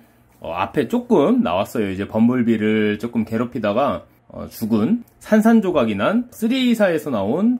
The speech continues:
블리츠 윙입니다. 많은 분들이 이제 범블비 무비 예고편을 보시고 스타스크림으로 알고 있던 녀석이었는데, 뭐, 저만 그랬을 수도 있고요. 이제 블리츠 윙이라는 아이였고요. 어, 이거는 일단 이제 쓰리 에이사에서 만든 비변형 제품입니다.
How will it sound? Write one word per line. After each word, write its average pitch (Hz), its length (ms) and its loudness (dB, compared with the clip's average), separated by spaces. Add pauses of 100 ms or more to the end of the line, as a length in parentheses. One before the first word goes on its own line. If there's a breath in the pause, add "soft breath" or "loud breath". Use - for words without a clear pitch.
블리츠 151 600 0
윙입니다. 92 560 -4 (180 soft breath)
많은 160 340 2
분들이 180 420 2
이제 120 160 -2
범블비 156 400 -2
무비 185 560 0
예고편을 180 600 -2
보시고 127 540 -2
스타스크림으로 214 840 0
알고 107 320 0
있던 127 320 -2
녀석이었는데, 131 1400 0
뭐, 104 120 -6
저만 135 280 2
그랬을 120 300 -4
수도 113 220 -4
있고요. 107 400 -6 (160 soft breath)
이제 110 220 0
블리츠 240 420 2
윙이라는 139 920 0
아이였고요. 113 760 -4
어, 127 80 0
이거는 165 400 2
일단 185 540 2
이제 196 180 -6
쓰리 240 480 0
에이사에서 175 420 -2
만든 147 480 2
비변형 143 680 0
제품입니다. 117 840 -2